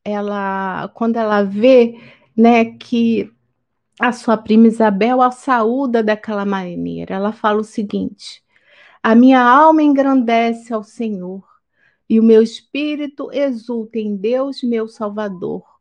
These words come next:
porque ele pôs os olhos sobre sua humilde serva. Sim, doravante todas as gerações me considerarão bem-aventurada, porque o Todo-Poderoso me fez grandes coisas.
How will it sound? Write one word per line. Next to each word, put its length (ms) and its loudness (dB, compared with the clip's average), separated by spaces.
porque 240 -4
ele 160 2
pôs 280 0
os 260 -4
olhos 680 0
sobre 380 -4
sua 480 -8
humilde 720 0
serva. 840 -6
Sim, 480 -2
doravante 680 2
todas 580 0
as 140 2
gerações 920 -2
me 180 -4
considerarão 880 -4
bem-aventurada, 1160 -2
porque 380 -14
o 60 -8
Todo-Poderoso 1120 0
me 160 -2
fez 380 -6
grandes 600 -2
coisas. 760 -10